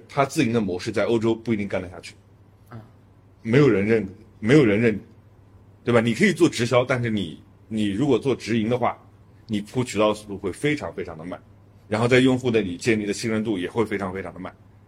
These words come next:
Speaker 1: 因为欧洲它习惯了某一种体系，它不是说国内的经销商可能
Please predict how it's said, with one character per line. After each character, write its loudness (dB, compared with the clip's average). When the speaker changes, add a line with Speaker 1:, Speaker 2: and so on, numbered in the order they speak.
Speaker 1:
因 0
为 6
欧 6
洲 0
它 -8
习 -4
惯 6
了 4
某 2
一 -2
种 -6
体 -12
系， -14
它 0
不 -2
是 0
说 2
国 0
内 8
的 0
经 -2
销 4
商 0
可 -8
能 -6